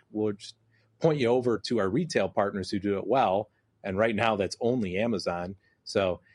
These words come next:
it's a little surprising subscription isn't on those other websites yet. I know they're working on it, but it shows you how tough of a thing it is.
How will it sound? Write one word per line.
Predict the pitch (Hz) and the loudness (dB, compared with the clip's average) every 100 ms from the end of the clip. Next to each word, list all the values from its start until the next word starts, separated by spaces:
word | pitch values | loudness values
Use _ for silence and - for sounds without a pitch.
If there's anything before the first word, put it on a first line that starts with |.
| _ _ | _ _
it's | - | 0
a | 110 | 2
little | 104 127 | 2 0
surprising | - - 110 98 98 95 | -4 0 2 2 0 -4
subscription | - 98 - 107 - 110 | -6 -8 -2 -2 0 0
isn't | 123 | 2
on | 120 113 | 2 2
those | 127 110 | 0 0
other | 117 107 | 0 2
websites | 107 110 - 156 156 | 0 0 0 -2 2
yet. | 214 | 2
I | 151 | 4
know | 117 110 | 2 2
they're | 107 | 2
working | 101 117 160 151 | 2 2 2 0
on | 175 | 2
it, | 214 - - | 0 -4 0
but | 107 101 - - _ _ | 2 0 -6 -20 _ _
it | 135 127 | 0 2
shows | 160 151 120 | 2 2 2
you | 113 | 2
how | 120 | 2
tough | 101 123 113 | 2 0 0
of | 98 | -2
a | |
thing | 101 107 95 | -2 0 0
it | 92 | -2
is. | 90 - - | -2 -6 -14